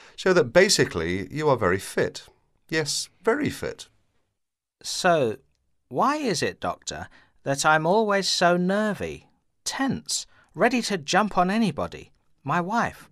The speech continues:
Speaker 2: children, colleagues.
Speaker 1: I think, um, I think your condition has a lot to do with, um, shall we call it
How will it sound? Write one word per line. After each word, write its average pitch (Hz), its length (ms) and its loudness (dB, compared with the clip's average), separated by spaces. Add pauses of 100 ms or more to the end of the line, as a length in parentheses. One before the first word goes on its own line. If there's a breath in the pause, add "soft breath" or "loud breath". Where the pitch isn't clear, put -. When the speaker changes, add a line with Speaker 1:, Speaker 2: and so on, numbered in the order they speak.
(120)
Speaker 2:
children, 107 600 -4 (300)
colleagues. 151 680 -6 (1000)
Speaker 1:
I 156 160 4
think, 175 640 -2
um, 151 840 0
I 143 100 -6
think 233 400 -8
your 202 100 0
condition 143 460 2
has 135 160 2
a 139 60 2
lot 156 200 2
to 147 100 -4
do 135 360 0
with, 131 400 -2
um, 131 720 -2
shall 180 220 -4
we 175 100 -4
call 165 300 0
it - 340 -2